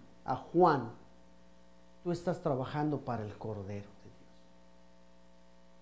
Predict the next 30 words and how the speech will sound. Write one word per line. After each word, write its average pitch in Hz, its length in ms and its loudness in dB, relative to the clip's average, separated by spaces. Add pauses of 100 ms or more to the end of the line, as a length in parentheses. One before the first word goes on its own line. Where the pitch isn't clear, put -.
(1000)
Él 190 100 12
no 208 80 12
sabía 185 320 12
cómo 202 160 10
se 170 160 8
veía, 208 680 10
pero 156 160 12
en 147 60 8
cuanto 160 360 10
ve 214 160 12
que 226 80 8
el 185 80 12
cielo 220 260 8
se 214 160 8
abre, 233 360 10 (920)
se - 160 0
entera, 202 460 12
dice, 170 280 6
"Este 156 640 6
es". - 360 -2 (960)
Y 139 60 -12
se 139 120 -2
pone 147 280 8
contento 165 400 4
y - 20 -2
todo 262 200 12
el 269 60 12
mundo 294 260 12
está 262 220 8
feliz. 302 420 8